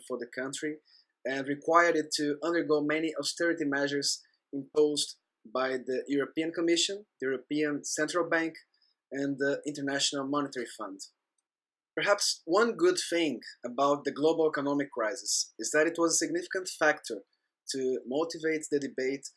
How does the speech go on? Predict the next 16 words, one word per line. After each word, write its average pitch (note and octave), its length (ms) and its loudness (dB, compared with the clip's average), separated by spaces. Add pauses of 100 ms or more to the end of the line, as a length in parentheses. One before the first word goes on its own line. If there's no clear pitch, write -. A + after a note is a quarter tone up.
(180)
surrounding C#3+ 800 0
venture D3 280 -2
capital C3 520 -2
role C3+ 360 0 (340)
and C3 80 -6
its - 160 -4
regulation C3 500 0
among A#2 380 -2
member A#2 240 -6
states - 580 0
of A#2+ 100 -12
the C3 60 -2
European B2 580 -4 (480)
Union. A#2 300 -6 (800)
As B2 480 0
a - 20 -10